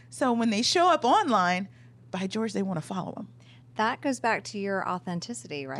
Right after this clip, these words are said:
Speaker 1: Yes.
Speaker 2: So you, you know, the, the, some of the executives that have kind of been living on an island and all of a
Speaker 1: Mm-hmm.
Speaker 2: sudden wanna get to the mainland,
Speaker 1: Right.
Speaker 2: they're not connecting.
Speaker 1: Right. And it's because the,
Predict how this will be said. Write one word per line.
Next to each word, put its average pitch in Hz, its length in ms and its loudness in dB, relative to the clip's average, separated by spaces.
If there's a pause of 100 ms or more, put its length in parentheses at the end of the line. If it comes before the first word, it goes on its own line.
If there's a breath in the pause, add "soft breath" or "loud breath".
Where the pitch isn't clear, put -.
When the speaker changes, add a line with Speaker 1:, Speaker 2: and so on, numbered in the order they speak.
(120)
Speaker 1:
Yes. 240 140 -6
Speaker 2:
So 170 300 -2
you, 180 240 -6 (140)
you 196 180 -10
know, 156 200 -8
the, 156 380 -8
the, 156 140 -10 (240)
some 180 220 -4
of 170 40 -2
the 175 60 -2
executives 165 540 -4
that - 140 -6
have 170 140 -12
kind 165 200 -8
of 151 80 -10
been 160 160 -6
living 160 260 -6
on 160 140 -6
an 156 160 -8
island 170 440 -4
and 185 140 0
all 160 140 0
of 226 80 4
a 240 80 4
Speaker 1:
Mm-hmm. 262 100 2
Speaker 2:
sudden 175 240 -2
wanna 175 240 -6
get 185 180 -4
to 190 60 -14
the 190 120 -6
mainland, 220 640 0
Speaker 1:
Right. 196 400 2
Speaker 2:
they're - 100 -6
not 208 200 -2
connecting. 165 680 -6
Speaker 1:
Right. 208 480 0 (340 loud breath)
And 202 180 2
it's - 200 -4
because 214 500 -2 (300 loud breath)
the, 190 180 -4